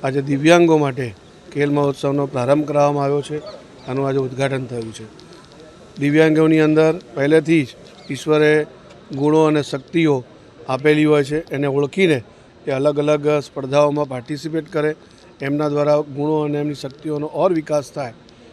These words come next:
અને આજે અહીંયા આ સ્તરથી લઈને રાષ્ટ્રીય સ્તર પર, ઇન્ટરનેશનલ સ્તર સુધી પણ લોકો પહોંચે એ મ-, માટેનો એક નમ્ર પ્રયાસ છે. અને આપણને સૌને ખ્યાલ છે કે પેરા ઓલિમ્પિક જ્યારે થાય છે તો ભારતના અનેક ખેલાડીઓએ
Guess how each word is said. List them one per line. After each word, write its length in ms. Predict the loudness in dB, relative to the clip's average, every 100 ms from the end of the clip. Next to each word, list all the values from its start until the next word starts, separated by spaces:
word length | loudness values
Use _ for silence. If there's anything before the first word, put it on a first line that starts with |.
| -20 -8
અને 360 | -2 0 0 -2 -6
આજે 460 | -6 -2 0 0 -2 -8
અહીંયા 240 | -4 0 0
આ 80 | -2
સ્તરથી 400 | -2 -4 -2 2
લઈને 340 | 2 2 0 -8 -20 -20 -10 -4
રાષ્ટ્રીય 420 | -4 -2 -2 -2
સ્તર 240 | -2 -4
પર, 140 | -2 -2
ઇન્ટરનેશનલ 600 | -2 -2 -2 -2 -4 -4
સ્તર 220 | -4 -6
સુધી 300 | -6 -2 0
પણ 200 | 0 -2 -8 -20 -20 -10
લોકો 220 | -8 -6 -4
પહોંચે 460 | 0 0 2 -2 -4 -20 -20 -10 -6
એ 60 |
મ-, 200 | -4 -2
માટેનો 360 | -2 -2 -2 -2
એક 80 | -2
નમ્ર 300 | 0 0 0
પ્રયાસ 440 | 2 4 4 2
છે. 360 | -4 -4 -6 -18 -20 -20 -20 -10
અને 140 | -2
આપણને 360 | -2 0 -2 -2
સૌને 280 | -2 0 0
ખ્યાલ 260 | 2 0
છે 140 | 0 -6
કે 120 | -6
પેરા 320 | -4 -2 0
ઓલિમ્પિક 540 | 0 -2 -4 -4 -6 -4
જ્યારે 260 | -2 -2
થાય 240 | -2 -2 -2
છે 160 | -6 -12 -18 -20 -20 -12
તો 60 | -4
ભારતના 540 | -2 -2 -2 -4 -6 -8 -16 -6
અનેક 240 | 0 0
ખેલાડીઓએ 580 | 0 0 2 2 0